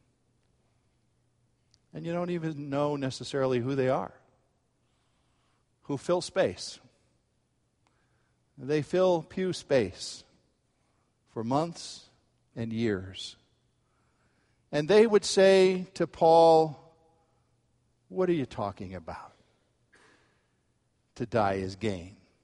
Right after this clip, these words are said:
I don't think to die is gain.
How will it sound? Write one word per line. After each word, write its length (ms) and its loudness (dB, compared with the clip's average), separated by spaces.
I 200 -4
don't 280 0
think 280 -2
to 120 -4
die 280 2
is 200 -4
gain. 540 -2